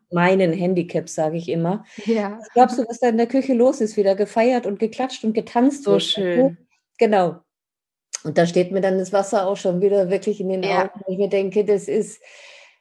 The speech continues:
Speaker 1: das hat nichts damit zu tun, dass man jetzt selbstständig ist, dass man eine Firma hat oder dass man viel Geld damit verdient oder so. Das ist alles ganz nett und darf auch so sein. Aber in erster Linie ist es wie so ein, ist es wie so ein Charity-Projekt, weißt du?
Speaker 2: Ja.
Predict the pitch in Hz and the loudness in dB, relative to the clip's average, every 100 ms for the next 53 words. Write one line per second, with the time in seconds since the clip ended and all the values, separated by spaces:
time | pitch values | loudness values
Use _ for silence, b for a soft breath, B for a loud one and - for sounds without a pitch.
0 | B _ _ 214 202 226 226 254 254 262 | B _ _ -2 0 -2 2 0 4 2
1 | 233 233 247 240 262 247 220 220 208 202 | 2 0 -4 0 2 4 4 4 2 2
2 | 214 233 - 254 240 233 - 240 214 208 | 2 2 2 2 2 0 -2 -2 -2 0
3 | 208 202 190 247 269 254 240 240 220 208 | 0 0 4 4 4 2 0 -2 -4 -4
4 | 202 202 208 196 196 196 190 247 269 208 | -2 -2 -2 -4 -2 2 2 2 0 -2
5 | 175 - 175 180 180 180 180 170 180 180 | -4 -2 -2 0 -2 0 2 2 2 0
6 | 196 202 - - 190 214 190 190 190 262 | -2 -4 -4 -2 -2 0 -2 0 0 2
7 | 247 208 175 - 185 214 - 196 185 196 | 0 -6 -6 -2 0 0 -2 -4 -2 -2
8 | 180 180 170 214 269 349 B B B B | 0 0 2 2 2 2 B B B B
9 | B B 202 202 208 208 - 208 233 - | B B 2 4 4 2 0 0 0 0
10 | 247 240 254 247 247 247 254 254 B B | 0 2 2 4 4 4 2 -2 B B
11 | B B 233 233 247 240 240 240 208 233 | B B -4 -2 -4 -4 0 0 2 2
12 | 233 226 226 220 220 _ _ _ - 220 | 4 4 2 0 -6 _ _ _ -6 -2
13 | 226 220 226 220 214 233 226 226 170 170 | 0 2 4 2 4 4 4 0 -4 -2
14 | 151 147 - - 180 185 214 285 | 0 -2 -4 -4 0 2 2 2